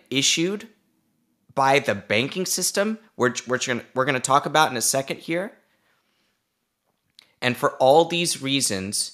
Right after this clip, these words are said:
we believe that the Fed will be forced to monetize the debt. It's not just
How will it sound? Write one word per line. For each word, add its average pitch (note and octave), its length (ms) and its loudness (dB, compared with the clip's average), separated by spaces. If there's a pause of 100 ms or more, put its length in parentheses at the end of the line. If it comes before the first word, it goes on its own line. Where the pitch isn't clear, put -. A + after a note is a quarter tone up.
(540)
we B2 380 -2
believe B2 760 -2
that A2 200 -2
the G#2 80 -4
Fed A2+ 580 -2
will D#3 480 6
be D3+ 180 -2
forced - 840 -2
to C#3+ 120 -2
monetize A#2+ 1000 0
the A#2 80 0
debt. G#2+ 420 0
It's - 220 -6
not C#3 520 2
just E3 440 0